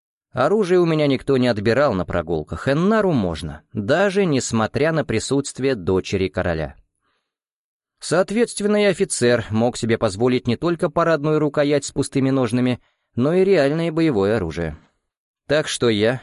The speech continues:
обнажил саблю и, положив её на плечо, стал ждать, когда противник сделает первый ход. Эльф был вооружён классическим для своего народа клинком. Вытащив его,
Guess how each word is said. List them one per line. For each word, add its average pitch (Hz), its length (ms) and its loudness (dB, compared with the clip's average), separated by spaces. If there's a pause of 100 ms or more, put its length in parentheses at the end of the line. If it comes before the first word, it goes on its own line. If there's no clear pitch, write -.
обнажил 113 520 0
саблю 147 420 0
и, 139 160 0
положив 113 480 0
её 101 220 0
на 95 100 0
плечо, 113 320 -2
стал 151 360 0
ждать, 123 340 -2
когда 120 260 -2
противник 123 580 -2
сделает 101 600 0
первый 90 340 -2
ход. - 380 -8 (1000)
Эльф 165 360 2
был 165 240 2
вооружён 139 500 2
классическим 135 800 -2
для 104 160 0
своего 107 380 0
народа 104 360 0
клинком. 101 560 -2 (380)
Вытащив 117 640 -2
его, 110 400 2